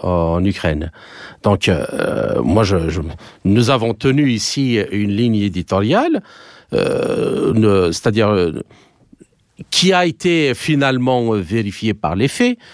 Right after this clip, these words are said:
Nous n'avons pas menti. Nous avons dit que les choses, comment, euh, elles se passaient et dans quel sens, euh, elles allaient. Elles allaient, euh, bon. Et, et l'autre côté,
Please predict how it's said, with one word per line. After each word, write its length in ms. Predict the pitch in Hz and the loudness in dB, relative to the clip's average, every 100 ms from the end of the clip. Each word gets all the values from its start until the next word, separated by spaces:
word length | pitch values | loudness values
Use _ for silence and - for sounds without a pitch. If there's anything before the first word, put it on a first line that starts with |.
| - _ | -20 _
Nous 100 | 110 | 2
n'avons 300 | 113 104 98 | 2 2 0
pas 160 | 117 165 | 0 0
menti. 460 | 131 107 - 240 - _ - | 0 0 -2 -2 -6 _ -6
Nous 220 | 87 87 | -2 0
avons 220 | 87 87 | 2 2
dit 180 | 82 120 | 0 0
que 300 | 123 107 92 | 2 2 2
les 220 | 92 101 | 0 0
choses, 240 | - 160 - | 0 -2 0
comment, 440 | 107 101 95 87 | 0 0 0 -2
euh, 200 | - 50 50 50 50 | -2 -4 -4 -4 -4
elles 100 | 95 | -4
se 160 | - | -4
passaient 460 | 90 82 - 175 233 - - - | -2 -2 2 0 0 -6 -16 -2
et 80 | 104 | 0
dans 200 | 101 107 | 2 2
quel 200 | 143 120 | 2 0
sens, 400 | - 156 131 - | 0 0 0 0
euh, 180 | 98 90 - | 0 0 -2
elles 280 | - 101 90 | -4 -4 0
allaient. 280 | 120 214 339 - - - - _ _ _ _ 101 | 0 2 0 -4 -20 -20 -20 _ _ _ _ 2
Elles 200 | 98 104 | 4 4
allaient, 260 | 170 233 117 | 2 2 2
euh, 120 | 80 71 | 0 -4
bon. 300 | - - - - - - - _ _ _ _ _ | -12 -12 -12 -12 -18 -20 -20 _ _ _ _ _
Et, 320 | - - - - | -2 -2 0 -4
et 200 | 285 - 220 220 - - - - - - | -4 -14 -16 -18 -12 -4 -4 -4 -10 -2
l'autre 800 | 113 147 143 139 165 160 151 135 | 2 4 4 4 2 2 0 2
côté, 600 | 147 - 156 123 98 | -2 0 0 2 0